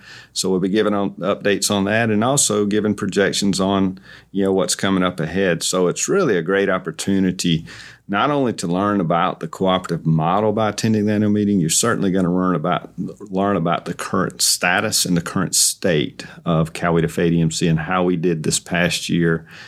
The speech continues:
And, um, kind of from my perspective, you'll get a little bit of a picture of what we're looking at going forward.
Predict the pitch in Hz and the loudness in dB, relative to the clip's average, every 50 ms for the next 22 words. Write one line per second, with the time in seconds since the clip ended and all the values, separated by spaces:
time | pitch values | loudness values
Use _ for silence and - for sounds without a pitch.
0 | - - - - - 90 85 82 82 80 80 82 82 82 - - 95 92 92 92 | -20 -20 -20 -14 -8 -2 0 2 2 4 4 2 2 0 -2 -2 -2 0 2 2
1 | 90 87 - - - 87 85 87 90 92 92 - - 90 - - - 90 78 - | 2 0 0 -2 -2 0 0 2 2 2 0 0 -2 -6 -6 -4 0 0 0 0
2 | - 90 85 78 87 85 82 80 90 87 87 85 87 92 87 87 80 73 87 85 | 0 0 0 0 2 0 0 0 0 0 2 2 2 2 2 0 0 0 0 0
3 | 85 78 82 80 - - 90 82 - - - 87 82 82 82 82 78 - - - | 0 0 -2 -2 -2 -2 -2 -2 -2 -2 -2 0 2 2 0 0 -4 -6 -8 -8
4 | - - - - 87 87 - 85 87 85 85 82 - 85 80 78 80 80 85 82 | -8 -6 -4 -2 -2 0 0 0 0 0 0 0 0 0 0 0 0 0 0 0
5 | 80 80 - - 82 80 80 80 82 85 82 | 0 0 -2 -4 -4 -4 -4 -4 -6 -10 -12